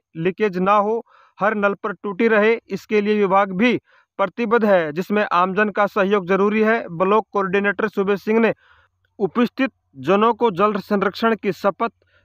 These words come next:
दिलवाकर पेयजल की रसायन जांच व जीवाणु जांच के बारे में विस्तार से जानकारी प्रदान करते हुए कहा कि हमें पेयजल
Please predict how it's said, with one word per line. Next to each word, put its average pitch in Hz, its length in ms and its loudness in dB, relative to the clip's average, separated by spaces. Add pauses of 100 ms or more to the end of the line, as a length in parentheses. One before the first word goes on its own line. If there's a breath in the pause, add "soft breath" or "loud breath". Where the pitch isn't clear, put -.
दिलवाकर 202 580 2
पेयजल 190 460 -2
की 233 260 -4 (140)
रसायन 202 500 0
जांच 185 260 0
व 214 220 0 (200)
जीवाणु 185 480 2
जांच 190 260 -2
के 226 140 -2
बारे 180 260 0
में 208 160 -2
विस्तार 185 400 0
से 208 160 -6
जानकारी 185 440 0
प्रदान 196 420 0
करते 202 340 -2
हुए 190 240 -2 (400 soft breath)
कहा 196 180 0
कि 226 180 -6
हमें 196 280 0
पेयजल 202 540 -2